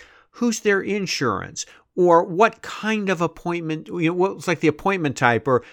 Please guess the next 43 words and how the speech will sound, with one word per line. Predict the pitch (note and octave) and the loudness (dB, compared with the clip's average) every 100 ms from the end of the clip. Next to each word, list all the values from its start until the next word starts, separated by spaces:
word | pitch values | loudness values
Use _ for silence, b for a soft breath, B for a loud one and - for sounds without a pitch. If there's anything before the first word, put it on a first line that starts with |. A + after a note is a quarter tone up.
| B - | B 0
the | E3 | 4
reason | E3+ F3+ D3+ C#3+ | 6 4 2 -2
class, | C#3 B2+ - | 0 0 0
whoever, | C3+ A#2+ | -2 0
why | A#2+ C#3 E3+ | 0 4 2
did | D#3 C3+ C#3 | 2 -6 -2
they | C#3+ | -2
cancel? | - - E3+ D#3+ C3 G#2+ B B - | -2 -6 -4 -4 -6 -8 B B -6
And | E3 F3 | -4 -2
that | A#3+ F#3+ | -2 -2
may | E3+ | -6
help | C3+ D#3+ E3 - | -6 -8 -10 -14
drive | A2 B2+ D3+ F3+ F#3 F3+ C#3+ b b _ | -14 -4 0 0 0 -2 -4 b b _
who | - A3+ | -4 0
I | F#3+ D#3+ | 0 0
prioritize. | - E3 F#3 D#3+ D3 C3+ | 0 2 2 0 -2 0
And | D3+ | -4
if | C#3+ | 0
I | F#3+ | 2
got | F3 D3+ | 2 0
thirty | F3 D#3 | 0 0
patients | D3 E3 D3+ C#3+ | 0 -2 -2 -8
to | D3+ | -6
reach | C#3 D#3+ | -4 0
out | D#3 D3+ | 0 -2
to | C#3 C3 - b b | -2 -2 -4 b b
from | - D#3 C#3 C3+ C3 - - _ | -6 0 0 0 -6 -10 -18 _
no-shows | D#3+ C#3+ D#3+ F3+ D#3 | -4 0 0 0 -4
and | C#3 | -4
cancellations | D3+ C3+ D3 D3 C#3+ | -4 -2 -2 -2 -2
over | B2 A#2 | -6 -6
the | |
past | B2+ B2 - | 0 -2 0
week | A#2+ A#2+ | -6 -4
or | |
two | G#2+ B2+ | -6 -4
weeks | A#2+ - | -6 -6
or | |
whatever | E3 A3+ | -4 -2
your | C3+ | -2
time | C3 A2+ | -6 -6
frame | A#2+ F3+ | -8 -8
is, | A#2+ | -10